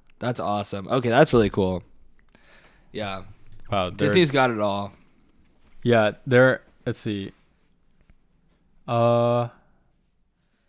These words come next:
Speaker 2: extremely limited menus.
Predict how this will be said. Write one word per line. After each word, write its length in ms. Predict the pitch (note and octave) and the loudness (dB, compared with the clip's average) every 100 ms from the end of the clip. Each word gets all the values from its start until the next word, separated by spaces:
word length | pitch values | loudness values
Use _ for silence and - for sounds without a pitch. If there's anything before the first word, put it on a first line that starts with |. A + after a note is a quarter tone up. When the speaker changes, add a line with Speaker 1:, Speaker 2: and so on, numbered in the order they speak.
| _ _ _ _ _ _ _ | _ _ _ _ _ _ _
Speaker 2:
extremely 540 | A#2+ - - B2+ B2+ A#2+ | -10 -10 -6 -2 0 -2
limited 360 | A#2 A#2 A2+ | -2 -2 -4
menus. 680 | A2 A2 A2+ A2+ A2+ A2 | -4 -4 -4 -2 -4 -6